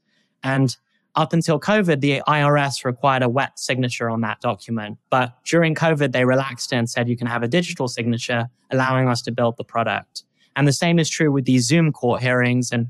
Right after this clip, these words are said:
sometimes filing of documents online. And that's actually moved us forward.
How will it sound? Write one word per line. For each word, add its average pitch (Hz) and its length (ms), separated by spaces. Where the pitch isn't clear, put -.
sometimes 143 640
filing 143 400
of 127 100
documents 135 560
online. 127 520
And 135 120
that's 156 260
actually 139 420
moved 139 320
us 120 160
forward. 107 500